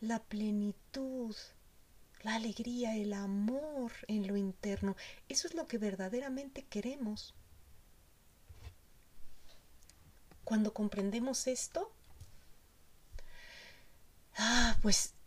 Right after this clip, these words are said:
empezamos el camino del conocimiento, porque obviamente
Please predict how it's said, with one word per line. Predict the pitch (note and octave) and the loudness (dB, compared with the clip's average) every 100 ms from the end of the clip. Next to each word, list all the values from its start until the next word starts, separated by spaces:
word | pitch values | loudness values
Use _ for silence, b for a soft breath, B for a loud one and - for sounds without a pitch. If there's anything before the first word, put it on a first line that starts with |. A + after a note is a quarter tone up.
| - | 4
empezamos | A#3 G#3+ A3+ C#4+ E4 - | 4 6 4 2 0 0
el | B3 | 0
camino | - G3+ A#3+ C#4 A#3+ | 0 2 2 4 2
del | G3+ G3+ - | 4 0 -4
conocimiento, | - B3+ C4 C4+ B3+ A#3+ A#3+ B3 - A#3+ A#3 A3 G#3 G3+ F#3+ F#3+ G3 - - - - - - - - - - - - - - - - | 0 4 6 6 6 4 2 0 0 0 2 4 2 2 0 -4 -10 -12 -18 -20 -20 -20 -20 -20 -20 -20 -20 -20 -20 -20 -20 -20 -2
porque | G3+ - G3 F#3+ - - | -2 0 0 0 0 -2
obviamente | G#3+ - F#3+ G3+ C4 A#3 G#3+ | 4 6 6 4 2 0 -2